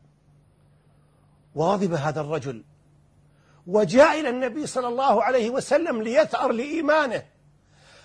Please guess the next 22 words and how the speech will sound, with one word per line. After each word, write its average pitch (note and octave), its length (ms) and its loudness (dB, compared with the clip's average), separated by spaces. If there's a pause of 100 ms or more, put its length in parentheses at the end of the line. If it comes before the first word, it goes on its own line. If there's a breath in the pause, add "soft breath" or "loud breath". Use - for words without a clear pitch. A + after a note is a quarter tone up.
أخذته A#3 460 2
الغيرة D#4 460 2
على C4 320 2
إيمانه C#4 560 4
الذي D4 320 -4
وصف D4 360 -6
بالنفاق، C#4+ 680 0 (640 soft breath)
وقال: C4+ 300 4
"يا C#4 220 8
رسول C#4+ 260 -4
الله، A#3 440 2 (640 soft breath)
إن D4+ 360 2
معاذ B3+ 440 4
يصلي C#4 480 0
معك C4 460 2 (320 soft breath)
ثم D4 240 2
يأتينا C4 760 4
فيصلي C4 800 -2
بنا B3+ 400 0
ويطيل B3+ 720 0
بنا C4+ 160 2
الصلاة، C4 540 4